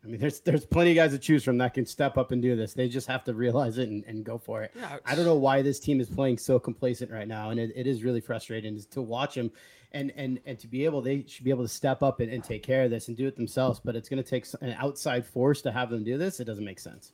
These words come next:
Speaker 2: All right, which would you rather see? This is a would you, what would you rather? Would you rather see whoever the backup goaltender for the night is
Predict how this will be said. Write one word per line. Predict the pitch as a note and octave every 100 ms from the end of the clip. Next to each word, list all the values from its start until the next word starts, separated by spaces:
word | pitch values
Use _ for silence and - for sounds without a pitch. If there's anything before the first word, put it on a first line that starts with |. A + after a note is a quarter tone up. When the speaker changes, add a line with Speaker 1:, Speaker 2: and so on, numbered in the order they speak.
| -
Speaker 2:
All | C#3 D3+
right, | C#3
which | D3+ G3+
would | A#3 G3+
you | G#3+ F#3
rather | E3 D#3 D#3 C#3
see? | - C3
This | C3 B2+
is | C#3+
a | C3+
would | C3+ C3 C3+
you, | C#3 B2
what | B2+ C3
would | C3 B2
you | B2+
rather? | A#2 A2+ G#2+
Would | G#2+ A#2
you | B2
rather | C3 D3+ E3+
see | D3 C#3 C3 B2+ - - _
whoever | C#3 C#3+ E3+ F3
the | D#3+
backup | B2+ D3 D3+ C#3+ A#2
goaltender | C#3 D3 D#3 D#3 D#3+
for | - D#3
the | D3+
night | D#3 D#3 D#3
is | E3 D#3+